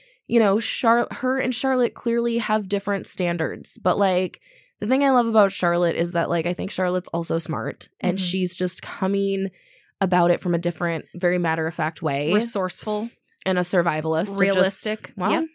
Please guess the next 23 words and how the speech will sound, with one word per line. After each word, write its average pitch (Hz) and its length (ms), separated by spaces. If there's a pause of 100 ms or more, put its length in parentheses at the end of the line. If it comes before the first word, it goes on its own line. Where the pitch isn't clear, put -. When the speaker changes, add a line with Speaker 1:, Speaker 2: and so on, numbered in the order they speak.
(240)
Speaker 1:
like, 196 400 (260)
yeah, 208 260 (140)
here 208 260
are 262 40
the 254 100
facts, 254 360
man. 208 360
Speaker 2:
Yeah. 202 120
Speaker 1:
And, 196 160
like, 196 380 (500)
I'm 190 100
gonna 226 140
make 220 180
my 208 100
choice 202 300
and 190 140
I'm - 80
gonna 190 160
feel 190 160
good 185 140
about 160 200
it. 165 260 (160)
And, 170 460